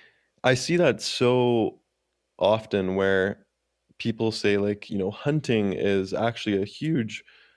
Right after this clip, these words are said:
uh, factor in populations going extinct across the globe. But what they often overlook is that th-, it's not really,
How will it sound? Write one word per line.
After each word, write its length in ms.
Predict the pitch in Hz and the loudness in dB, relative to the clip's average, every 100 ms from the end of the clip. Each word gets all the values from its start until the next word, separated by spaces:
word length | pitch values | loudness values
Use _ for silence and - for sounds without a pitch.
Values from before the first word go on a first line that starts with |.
| _ _ - | _ _ -10
uh, 280 | 101 80 - | -6 -6 -8
factor 720 | - - 110 113 - 92 85 | -2 0 2 0 0 0 0
in 480 | 57 98 98 92 101 - _ _ _ _ | 0 0 0 -2 -4 -10 _ _ _ _
populations 640 | 117 110 117 117 113 117 | -2 0 2 0 2 -2
going 240 | - 113 117 | 2 2 2
extinct 600 | 107 - 139 123 101 - - | 0 -2 0 0 -2 -8 -8
across 520 | 104 110 110 - - - | 0 0 0 -4 -10 -10
the 60 | |
globe. 420 | 95 123 151 101 | -2 2 4 2
But 280 | 98 107 95 - - _ _ | 4 2 2 -6 -20 _ _
what 120 | 135 | 0
they 80 | 127 | 6
often 320 | 123 165 139 | 6 4 2
overlook 480 | 120 110 107 131 151 | 2 2 2 2 2
is 140 | 113 107 | 0 2
that 320 | 101 90 - _ _ _ _ _ _ _ _ - 76 | 4 4 0 _ _ _ _ _ _ _ _ -20 -20
th-, 100 | - _ | -20 _
it's 240 | 127 127 | -2 0
not 260 | 127 143 - | 0 2 2
really, 420 | 120 117 110 101 | 2 4 2 0